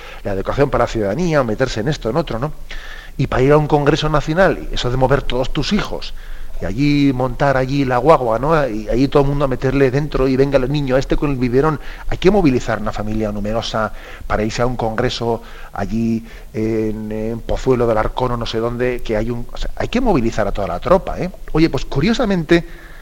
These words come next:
curiosamente, no, mm, el ejemplo moral es que a veces,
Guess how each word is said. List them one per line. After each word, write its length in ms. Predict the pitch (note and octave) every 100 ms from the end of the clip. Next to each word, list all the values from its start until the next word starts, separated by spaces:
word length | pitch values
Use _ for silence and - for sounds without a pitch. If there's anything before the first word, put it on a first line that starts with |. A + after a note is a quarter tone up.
| - - - -
curiosamente, 680 | - B2+ D3+ D#3+ E3+ C3+ D#3 - C3
no, 120 | B2+
mm, 280 | - B2+ B2 B2+
el 160 | C3+ B2+
ejemplo 480 | A#2+ E3+ G3+ E3+ E3
moral 320 | D3+ D#3+ E3
es 160 | E3 -
que 220 | D3 -
a 80 | A#2+
veces, 400 | G3 - D3+